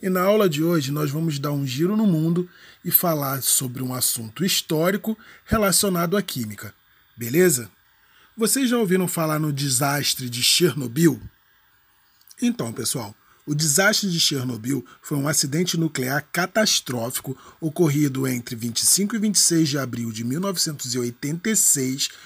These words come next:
no reator nuclear número quatro da usina nuclear de Chernobyl, que ficava localizada na cidade de Pripyat, né, no norte da Ucrânia soviética, próxima da fronteira da Bielorrússia.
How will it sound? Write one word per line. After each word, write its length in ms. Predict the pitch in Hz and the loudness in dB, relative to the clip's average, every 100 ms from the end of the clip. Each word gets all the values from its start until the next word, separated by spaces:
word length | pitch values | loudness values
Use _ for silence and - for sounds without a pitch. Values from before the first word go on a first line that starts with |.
| - - | -20 -10
no 140 | 143 | -4
reator 480 | 131 165 196 190 202 | 0 2 2 2 2
nuclear 420 | 220 208 196 160 | 2 0 0 0
número 340 | 147 156 175 226 | 0 2 2 2
quatro 640 | - 151 139 147 - 220 - - - - | 0 -4 -2 -4 -4 -6 -6 -20 -20 -6
da 160 | 156 | 0
usina 400 | 185 180 143 196 | 4 4 4 2
nuclear 360 | 202 196 185 175 | 2 0 0 0
de 120 | 165 | -2
Chernobyl, 600 | - 190 180 202 139 117 - - - - - | 0 2 2 2 0 -4 -10 -20 -20 -20 -12
que 100 | 135 | -8
ficava 300 | - 135 139 | -4 -4 -2
localizada 680 | 143 139 143 127 123 123 | -4 -4 -4 -2 -4 -4
na 120 | 123 120 | -4 -2
cidade 440 | 127 120 117 117 | -2 -4 -6 -8
de 160 | 113 117 | -8 -8
Pripyat, 960 | - 180 175 156 110 123 - - 254 - _ - - - | -6 -6 -2 0 0 0 2 2 0 -6 _ -20 -14 -6
né, 240 | 156 175 - | -4 -4 -4
no 140 | 170 160 | 0 2
norte 380 | 147 131 - | 2 0 -2
da 100 | 151 | 0
Ucrânia 420 | 156 180 160 151 156 | 0 0 0 0 0
soviética, 720 | - 180 190 180 196 - 214 | 0 2 2 2 2 0 -2
próxima 560 | - 190 196 - 208 | 0 0 2 2 0
da 100 | 202 | 0
fronteira 560 | 202 208 190 175 170 175 | 0 0 0 2 0 2
da 120 | 185 | 0
Bielorrússia. 720 | 170 175 202 165 120 - 110 | 0 2 2 2 0 -2 -4